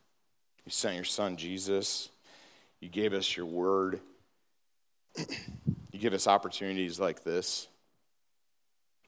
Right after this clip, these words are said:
There's so many things that you do to help us know you. Would you help us to know you? Would you help us to draw closer to you?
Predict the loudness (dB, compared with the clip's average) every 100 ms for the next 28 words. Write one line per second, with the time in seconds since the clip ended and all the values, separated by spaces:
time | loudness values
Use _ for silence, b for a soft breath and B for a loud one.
0 | _ _ _ -12 -8 -4 -2 0 0 0
1 | -2 -6 -6 -6 -8 -8 -4 -4 -4 -2
2 | -2 0 -2 -2 -6 -6 -4 -6 -10 _
3 | _ -20 b b b b b -10 -6 0
4 | 6 6 8 6 6 -4 -10 _ _ _
5 | _ -12 -4 0 2 4 2 0 0 2
6 | 4 2 0 -2 2 4 4 0 0 -2
7 | 0 2 0